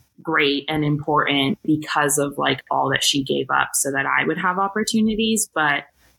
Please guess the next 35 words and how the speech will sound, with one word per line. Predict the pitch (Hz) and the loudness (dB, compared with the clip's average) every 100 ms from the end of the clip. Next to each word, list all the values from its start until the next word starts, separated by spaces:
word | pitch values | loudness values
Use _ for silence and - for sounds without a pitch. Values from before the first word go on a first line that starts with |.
| _ | _
yeah, | 240 208 170 | -2 0 0
a | |
hundred | 170 185 202 202 | -2 -2 -2 -2
percent, | 156 - 147 143 | -2 0 0 2
like, | 151 147 | 0 -2
the | - 143 | -4 -4
bias | 139 143 151 151 151 | 0 2 2 2 0
is | 139 135 | -2 -4
there, | 135 135 131 135 151 - | -2 2 2 2 0 -2
and | 151 143 | 0 2
it, | - 135 - | 0 -2 -2
it's | 151 151 | 0 0
assumed | 139 - 160 160 147 147 147 147 | 0 0 2 2 2 0 -2 0
that, | 139 - | 0 0
like, | 135 131 131 - _ _ _ - | 0 0 -2 -8 _ _ _ 0
if | 160 151 | 0 0
you | 151 | 2
don't | 151 156 | 2 2
speak | - 165 156 | 0 -2 0
English, | 214 185 160 160 | 2 2 0 0
you're | 151 147 | -2 -2
just | 143 147 143 | 0 -2 -2
not | 143 143 143 - | 0 2 0 -4
as | 135 139 139 - - | -2 0 0 -2 0
intelligent | 165 156 160 143 131 139 135 - | 0 0 0 0 0 -2 -2 0
or | 147 | -2
just, | 139 139 147 | 0 0 0
like, | 139 | -2
not | 143 139 139 143 | -2 0 0 -2
as | - | -2
capable, | - 143 139 - 139 143 | 0 -2 -2 -4 -2 0
which | 139 139 | 0 0
is | 143 - | 0 0
just | 147 - - | 0 -4 -4
so | - - - 165 156 151 | -6 -8 -6 -2 0 -2